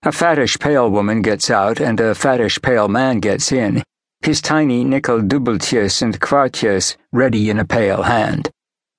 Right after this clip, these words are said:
The doors close with a sigh, immuring one again in the bus smell after the welcome breath of green moisture, and one trundles on again. "Sassenheim!"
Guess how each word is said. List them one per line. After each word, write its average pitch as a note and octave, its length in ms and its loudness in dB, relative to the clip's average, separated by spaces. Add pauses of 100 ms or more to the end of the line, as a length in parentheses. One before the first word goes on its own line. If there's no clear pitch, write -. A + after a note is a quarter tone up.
The A#2+ 100 0
doors G2+ 320 0
close G2+ 420 0
with B2 160 -4
a A#2 80 0
sigh, G2 760 0
immuring B2+ 680 2
one B2+ 140 0
again A#2+ 360 2
in G2+ 120 0
the G#2+ 80 0
bus G#2+ 280 2
smell F#2+ 460 0
after G#2 320 -2
the G#2 140 0
welcome A2+ 440 0
breath A#2+ 320 0
of F#2+ 220 0
green A#2+ 300 0
moisture, A2 680 -2 (540)
and A#2+ 160 0
one G#2 320 0
trundles A#2 500 0
on F#2+ 240 0
again. F#2 580 -2 (800)
"Sassenheim!" G#3+ 1080 2